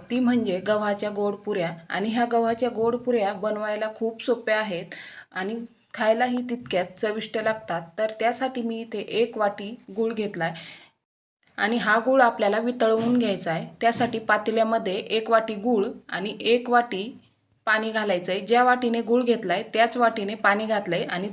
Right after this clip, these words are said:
तुम्हाला जर जास्त गोड हवं असेल तर पाणी तुम्ही थोडंसं कमी करू शकता. पाऊण वाटी पाणी घ्यायचं आहे आणि एक वाटी गूळ घ्यायचा आहे, गोड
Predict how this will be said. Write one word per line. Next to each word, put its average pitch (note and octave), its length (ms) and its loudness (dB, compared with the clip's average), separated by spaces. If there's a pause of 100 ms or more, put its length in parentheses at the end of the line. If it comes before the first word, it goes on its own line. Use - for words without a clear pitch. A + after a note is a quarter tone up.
तुम्हाला A#3+ 340 2
जर B3+ 200 0
जास्त A#3+ 360 -2 (100)
गोड A#3+ 180 2
हवं G3+ 240 0
असेल A3 380 -2
तर F3+ 140 -2 (420)
पाणी G#3+ 340 0
तुम्ही A#3+ 320 -2 (160)
थोडंसं G#3 400 -2
कमी A3+ 280 -2
करू A#3 260 -2
शकता. F#3+ 400 -4 (920)
पाऊण A3+ 260 2
वाटी A#3 240 -2
पाणी A#3 300 2
घ्यायचं F#3+ 340 -2
आहे G3+ 100 -2
आणि F#3 200 -4 (100)
एक A3 200 -2
वाटी G#3+ 200 0
गूळ G#3+ 200 -2
घ्यायचा G3 320 -4
आहे, G3 100 -4
गोड G3+ 260 0